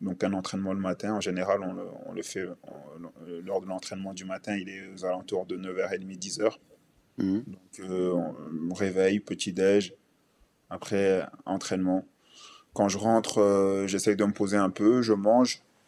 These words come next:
Speaker 1: j'essaye de faire une petite sieste et après, je retourne à l'entraînement. Et, euh, et puis le soir, euh,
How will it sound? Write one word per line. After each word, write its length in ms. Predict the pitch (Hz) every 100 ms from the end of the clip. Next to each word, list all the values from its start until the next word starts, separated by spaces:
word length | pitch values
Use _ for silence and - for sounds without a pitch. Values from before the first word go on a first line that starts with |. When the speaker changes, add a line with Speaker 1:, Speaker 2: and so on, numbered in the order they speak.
| _ -
Speaker 1:
j'essaye 280 | 95 113
de 120 | 104 107
faire 200 | 107 107
une 80 |
petite 300 | - 107 101
sieste 460 | - 123 123 - - _ _
et 80 | -
après, 300 | 92 - 113
je 120 | 104 92
retourne 420 | 92 104 120 120
à 40 |
l'entraînement. 600 | 107 101 - 95 98 113 - _ _ _ _ _ _ _ _
Et, 360 | - 104 101 101
euh, 600 | 98 98 98 95 95 92
et 120 | 92
puis 180 | 90 104
le 120 | 95
soir, 400 | - 110 113 110
euh, 340 | 95 95 95